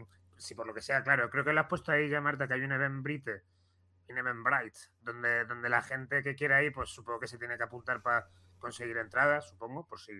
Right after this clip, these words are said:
se peta, que no sé si se petará, ojalá, ¿no?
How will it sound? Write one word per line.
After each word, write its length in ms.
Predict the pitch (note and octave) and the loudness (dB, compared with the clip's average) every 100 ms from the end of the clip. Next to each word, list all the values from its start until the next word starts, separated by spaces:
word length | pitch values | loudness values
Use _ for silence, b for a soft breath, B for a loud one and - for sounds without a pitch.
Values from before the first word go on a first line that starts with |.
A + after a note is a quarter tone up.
| F#2 | -18
se 220 | _ - | _ -20
peta, 380 | G2 A2+ G#2 D#3 - | -6 -4 -2 -6 -8
que 100 | G2 | -20
no 220 | F#2 F#2+ | -18 -20
sé 140 | - | -18
si 80 | F#2+ | -20
se 60 | F#2+ | -20
petará, 360 | G2 G2 G2+ - b b b _ _ | -14 -8 -8 -10 b b b _ _
ojalá, 340 | - - G#2 | -10 0 4
¿no? 100 | A2 | 4